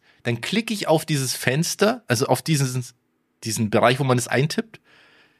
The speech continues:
Dann öffnet sich so ein Kalenderfältchen.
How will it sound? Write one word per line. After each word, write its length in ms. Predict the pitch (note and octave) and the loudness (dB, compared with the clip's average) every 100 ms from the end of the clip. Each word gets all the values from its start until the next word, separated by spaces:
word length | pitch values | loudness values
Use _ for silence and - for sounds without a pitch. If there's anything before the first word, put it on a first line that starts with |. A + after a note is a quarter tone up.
| _ | _
Dann 140 | B2+ C3 | -2 0
öffnet 260 | - F3 | 4 4
sich 120 | - | 4
so 80 | - | 2
ein 40 | F3 | 2
Kalenderfältchen. 2750 | - F3+ D3 F#2 - _ _ _ _ _ _ _ _ _ _ _ _ _ _ _ - A2+ G2+ - F#2 D#2+ | 4 2 2 0 -2 _ _ _ _ _ _ _ _ _ _ _ _ _ _ _ -4 0 0 0 -4 -4